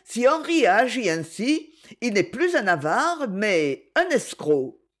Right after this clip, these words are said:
L'argent que m'a laissé mon oncle était bien à moi. Je devais le partager avec lui, il est vrai,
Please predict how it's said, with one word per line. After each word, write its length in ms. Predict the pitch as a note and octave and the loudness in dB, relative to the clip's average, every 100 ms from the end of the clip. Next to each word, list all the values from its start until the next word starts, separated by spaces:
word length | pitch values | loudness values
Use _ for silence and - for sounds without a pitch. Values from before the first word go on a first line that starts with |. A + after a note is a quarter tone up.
| _ _ _ | _ _ _
L'argent 500 | G3+ E3+ C#3+ A3+ F4 | -4 -2 -2 -2 -2
que 100 | F4+ | -4
m'a 140 | B3 | 0
laissé 300 | F3 A#3 D#4 | 2 2 0
mon 240 | A3 E3 C#3+ | 0 0 0
oncle 400 | F3+ D#4+ F4 F4+ - | -2 -2 -4 -6 -4
était 240 | - A#3+ G#3+ | -4 0 0
bien 320 | - D4 F#4 | 0 -2 -2
à 80 | D#4+ | -2
moi. 560 | D#3+ C3+ C3 G#2 - _ _ _ - | -2 -2 -2 -4 -12 _ _ _ -8
Je 140 | E3+ | -6
devais 300 | D#3+ E4 F4 | -4 -2 0
le 100 | B3+ | 0
partager 520 | A#3 A#3+ A3+ F#3+ G3+ | 0 -2 -2 -2 0
avec 320 | C#3+ C#3 D3 | 0 0 -2
lui, 380 | A#2+ C#3+ C4+ F4 - | -2 0 0 -2 -2
il 160 | A3 | 0
est 60 | E3 | 0
vrai, 420 | C3 F3+ D4+ A4 | 2 2 2 -2